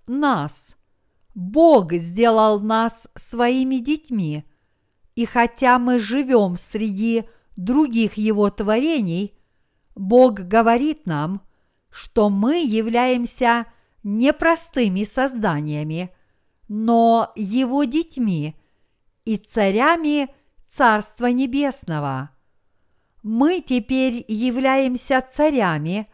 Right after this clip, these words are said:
Любовь Божья безгранична, и Бог даровал нам свою благодать.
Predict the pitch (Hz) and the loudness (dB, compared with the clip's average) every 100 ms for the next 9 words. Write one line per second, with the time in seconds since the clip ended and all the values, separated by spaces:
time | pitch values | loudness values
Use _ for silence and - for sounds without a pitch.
0 | _ _ _ _ _ _ - 220 247 202 | _ _ _ _ _ _ -4 0 2 2
1 | 233 226 208 - - 175 185 285 320 208 | 6 6 4 -6 -12 -8 0 2 2 2
2 | 185 180 214 - _ _ _ 180 185 247 | 0 0 0 -4 _ _ _ -10 -2 2
3 | 285 277 269 320 330 285 170 - - 151 | 2 0 0 0 0 -2 -4 -6 -8 -6
4 | 180 - _ _ _ _ _ _ 226 220 | -6 -10 _ _ _ _ _ _ -2 0
5 | 175 170 254 311 208 170 190 196 196 196 | 0 2 4 4 2 -4 -2 0 0 2
6 | 302 294 285 277 269 269 - _ _ - | 0 0 0 0 0 -6 -14 _ _ -6
7 | 285 285 285 277 214 247 269 294 220 170 | -2 0 2 0 0 0 2 0 0 -2
8 | 135 - - | -4 -10 -20